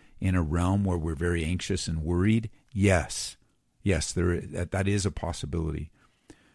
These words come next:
As well as discouragement, depression, you know, our, our fallenness, uh, the fallenness of our, of, of sin is very real, and it's just as real as a broken bone is a broken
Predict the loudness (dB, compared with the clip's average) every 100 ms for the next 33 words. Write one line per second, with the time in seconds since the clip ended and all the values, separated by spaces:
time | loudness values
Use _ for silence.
0 | -4 -2 0 2 2 -2 -4 -4 4 6
1 | 6 4 0 -2 -8 -2 -2 0 0 0
2 | -2 -6 _ _ _ -4 0 0 -2 -4
3 | -6 -6 -10 -2 2 4 4 2 2 -2
4 | -6 -12 _ _ _ -4 -2 0 -2 -4
5 | -8 -8 -8 -2 0 4 2 2 0 -2
6 | -2 -4 _ _ -10 -8 -8 -8 -8 -4
7 | 2 4 4 2 0 -2 0 2 2 4
8 | 4 4 2 -2 -4 -6 -2 -2 0 -2
9 | 0 4 6 4 2 -2 0 0 2 0
10 | 0 0 2 6 6 4 0 _ _ -20
11 | _ _ _ -4 -2 0 0 2 0 0